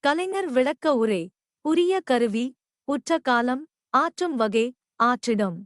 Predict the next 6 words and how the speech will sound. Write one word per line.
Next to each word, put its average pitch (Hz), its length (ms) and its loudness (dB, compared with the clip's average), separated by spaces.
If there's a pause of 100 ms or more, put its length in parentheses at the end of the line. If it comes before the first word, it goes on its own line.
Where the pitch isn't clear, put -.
(380)
கருவியும் 339 580 0
காலமும் 269 520 0
செய்கையும் 277 500 -2
செய்யும் 254 480 0
அருவினையும் 226 680 0
மாண்ட 240 420 0